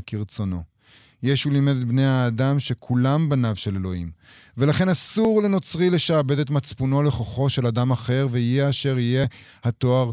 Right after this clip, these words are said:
שהוענק לו, מלך, צר או קיסר.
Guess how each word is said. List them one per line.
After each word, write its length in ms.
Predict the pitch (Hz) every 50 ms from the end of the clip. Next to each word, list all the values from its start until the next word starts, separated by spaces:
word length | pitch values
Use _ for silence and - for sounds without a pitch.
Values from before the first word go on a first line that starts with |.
| - -
שהוענק 640 | - - - 120 120 117 120 127 139 143 139 - -
לו, 140 | 101 90 87 - _ _ _ _ 113
מלך, 520 | 127 147 156 147 135 113 98 - - - _ _ _ _ _ _
צר 460 | - - 143 135 135 131 131 123 123 - - _ _ _ _ _ _ -
או 200 | 120 120 120 110 -
קיסר. 680 | - - 110 110 107 98 - - - 117 98 85 78